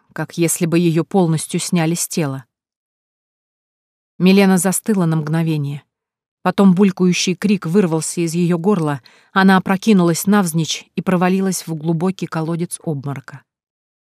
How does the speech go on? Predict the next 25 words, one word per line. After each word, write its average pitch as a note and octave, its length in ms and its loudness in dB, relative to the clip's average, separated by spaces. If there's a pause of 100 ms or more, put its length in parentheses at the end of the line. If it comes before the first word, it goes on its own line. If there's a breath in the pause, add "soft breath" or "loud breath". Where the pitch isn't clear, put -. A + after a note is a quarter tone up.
Утро G#3+ 320 2
раскидало F3+ 600 0
солнечным E3+ 640 -2
светом F#3+ 440 -2
остатки E3+ 440 -4
вчерашней E3 520 -4
непогоды. E3 600 -4 (760)
Огромные F#3 540 4
ели F3+ 260 2
шумно F3 400 0
чертили F3 400 -4
верхушками E3 640 -4
молочно-голубое D#3 960 -2
небо, E3+ 340 0 (720)
птицы - 360 -4
суетливо F3 540 0
сновали E3 460 -2
по D#3+ 120 -6
деревьям, D#3+ 580 -4 (380)
земля F3 380 4
пахла E3+ 320 -2
свежестью, D#3+ 720 -4 (400 soft breath)
а F#3 120 2
уставший F3+ 500 -2
ветер F3+ 440 -2